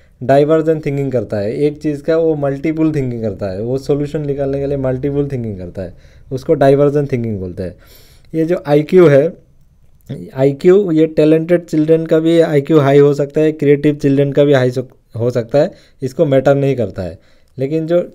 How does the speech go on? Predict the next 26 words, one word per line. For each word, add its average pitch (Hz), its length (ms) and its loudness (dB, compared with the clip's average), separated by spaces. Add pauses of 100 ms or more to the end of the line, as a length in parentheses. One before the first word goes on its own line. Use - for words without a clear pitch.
(200)
generally 156 500 0
हम 156 180 -2
देखा 139 280 2
जाता 131 240 2
है, 135 160 0
जो 139 140 0
टैलेंटेड 143 500 0
चिल्ड्रन 139 380 -2
है 151 140 -2
उसका 175 400 -2 (440)
आईक्यू 135 340 0
हाई 139 200 2
रहता 120 260 2
है 143 160 2
और 147 160 -2
जो 156 100 -4 (140)
क्रिएटिव 160 440 2
है 190 240 -2 (420)
उसका 185 320 -4 (440)
आईक्यू 143 320 0
हाई 151 200 4
नहीं 151 240 0
है, 175 60 4
लेकिन 160 280 -2
उसका 151 260 -2
जो 165 180 0